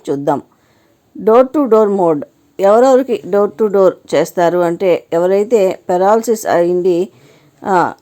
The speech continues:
వీల్ చైర్‌కే పరిమితం అయి ఉంటారో వాళ్ళకిను, మరియు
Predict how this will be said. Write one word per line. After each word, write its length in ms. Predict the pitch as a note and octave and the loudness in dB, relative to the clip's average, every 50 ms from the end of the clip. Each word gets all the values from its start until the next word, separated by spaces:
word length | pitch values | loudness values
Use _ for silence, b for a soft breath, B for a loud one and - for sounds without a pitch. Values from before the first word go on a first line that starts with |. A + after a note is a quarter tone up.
| _ - | _ -6
వీల్ 240 | F#3 G#3+ B3 C4 B3 - | -4 -2 -2 -2 0 2
చైర్‌కే 440 | C4 A#3 A3+ A3+ A3+ A3+ G#3 E3+ - - _ _ _ _ _ _ _ _ _ _ - F#3+ | 2 2 2 2 0 0 0 0 -2 -6 _ _ _ _ _ _ _ _ _ _ -4 0
పరిమితం 400 | G3 G3+ G#3 G#3+ G#3+ G#3 G#3 G3+ | 0 0 0 -2 -4 -4 -4 -2
అయి 180 | F#3 F3+ F3+ | -2 -2 -2
ఉంటారో 500 | F3 F3 - F#3+ G3 G#3+ A#3 G3+ F3+ - - | -2 -2 0 0 2 2 2 0 0 -2 -2
వాళ్ళకిను, 720 | B2+ D#3 F3+ F#3+ G3 G3+ G3 A3 G#3 G#3 G#3 A3+ B3+ C#4+ - _ _ _ - - | 0 0 2 2 0 0 -2 -2 -4 -2 -2 -2 -4 -4 -6 _ _ _ -12 -6
మరియు 400 | F#3 G3 G#3 G3+ F#3+ F#3+ F3+ | -2 0 0 2 2 2 0